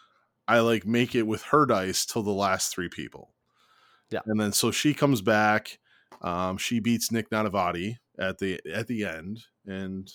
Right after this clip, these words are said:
Speaker 2: Yeah.
Speaker 1: yeah, all is right in the world. Um,
Speaker 2: That's right.
Speaker 1: so that was, that was Friday night. Um, and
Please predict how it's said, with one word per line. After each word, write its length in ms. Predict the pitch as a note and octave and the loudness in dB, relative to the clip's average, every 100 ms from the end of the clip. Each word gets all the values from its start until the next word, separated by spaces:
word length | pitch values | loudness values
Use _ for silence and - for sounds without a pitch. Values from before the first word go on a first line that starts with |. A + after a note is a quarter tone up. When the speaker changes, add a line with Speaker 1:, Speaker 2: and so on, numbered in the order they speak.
| - | -10
Speaker 2:
Yeah. 100 | F#2 | -8
Speaker 1:
yeah, 180 | G#2 D#2+ - | -8 -10 -4
all 300 | G#2+ A#2 B2+ | 2 4 4
is 100 | G#2 | 4
right 200 | B2 B2 | 2 2
in 100 | B2+ | 0
the 60 | C#3 | -4
world. 360 | D#3 G2 C2 _ _ | -2 -4 -6 _ _
Um, 420 | F2 F2+ F2 E2+ | -8 -6 -8 -8
Speaker 2:
That's 180 | A#2+ - | -10 -6
right. 240 | G3 F3 - _ _ | -6 -6 -8 _ _
Speaker 1:
so 460 | - - A#2 G#2+ G#2 | -4 0 4 4 4
that 240 | A2+ C#3 | 8 8
was, 440 | C3 A2+ - - - | 8 6 2 -4 -2
that 160 | C3 D3 | 6 8
was 120 | D3+ | 8
Friday 380 | - C3+ B2+ F#2+ | 8 8 8 6
night. 340 | D#2+ D#2+ F2+ - _ _ _ E2 | -2 -6 -8 -8 _ _ _ -6
Um, 320 | E2 D#2+ D2+ | -4 -4 -6
and 360 | G#2 F#2+ F2+ | -4 -4 -6